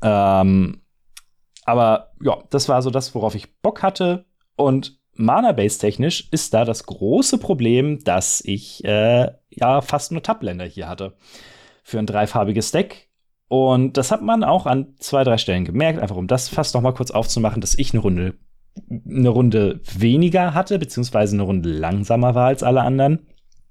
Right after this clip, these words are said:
Und trotzdem war ich der Erste, der rausgenommen, rausgenommen werden musste, sonst hätte ich alle kaputt gehauen. <laughs>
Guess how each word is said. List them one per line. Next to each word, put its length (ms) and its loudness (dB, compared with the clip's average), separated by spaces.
Und 120 -6
trotzdem 480 0
war 100 2
ich 100 2
der 100 2
Erste, 180 -2
der 80 2
rausgenommen, 920 0
rausgenommen 600 0
werden 440 0
musste, 560 2
sonst 260 -2
hätte 120 0
ich 120 -6
alle 220 0
kaputt 320 -4
gehauen. 400 -10
<laughs> 320 -4